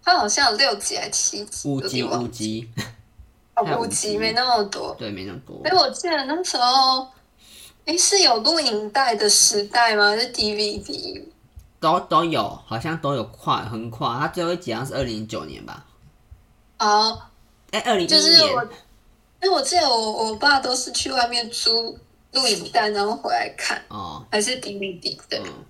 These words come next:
Speaker 1: 然后就是有点期待看，又，又害怕的那种感觉。
Speaker 2: 嗯。
Speaker 1: 嗯。然后我自己印象最深刻的是，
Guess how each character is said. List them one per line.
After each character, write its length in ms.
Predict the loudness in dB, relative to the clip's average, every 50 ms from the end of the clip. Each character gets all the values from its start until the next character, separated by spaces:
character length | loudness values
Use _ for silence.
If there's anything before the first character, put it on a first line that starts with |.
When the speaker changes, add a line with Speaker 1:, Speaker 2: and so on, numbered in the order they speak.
| _ _ _ _ _ _
Speaker 1:
然 140 | 0 0 2
后 440 | 2 0 0 2 0 0 -2 -2 -10 -18 _ _ _ _ _ _ _ _ _ _ _
就 180 | -2 0 2
是 800 | 2 2 4 4 4 6 4 4 4 0 0 0 -2 -2 -2 -6 -4
有 220 | 0 2 2 2
点 480 | 2 2 0 2 0 0 -4 -4 -8 -10 -14 _ 4
期 340 | 4 4 6 4 -2 -4
待 300 | 0 2 4 4 4 2
看， 420 | -2 -4 -2 0 0 0 0 -2 -4 -8 -12 -14 _
又， 340 | 0 2 2 2 2 0 -2
又 160 | -2 -2 0 0
害 240 | 0 -2 -2 -2 -2
怕 260 | -4 -4 -4 -4 -4
的 120 | -6 -4
那 180 | -2 -2 -2 -2
种 280 | -4 -6 -8 -8 -10 -14 -16 -20 _ _ -4
感 300 | -4 -4 -4 -6 -6 -4
觉。 340 | -4 -4 -4 -6 -10 -12 -16 _ -20 _ _ _ _ _ _
Speaker 2:
嗯。 100 | -8 -8
Speaker 1:
嗯。 160 | -8 -8 -12 -18 _ _ _ _ -20 _
然 160 | 4 4 4 6
后 280 | 6 6 6 6 6
我 180 | 4 4 2 2
自 240 | 0 -2 -4 -4 -4
己 300 | -4 -4 -2 -2 -2 -2
印 180 | -2 -2 -2
象 240 | 2 2 2 2 0
最 180 | -2 -4 0 0
深 240 | 0 0 -2 -4
刻 140 | -4 -2 2
的 240 | 2 2 4 2 0
是， 240 | 0 0 -2 -2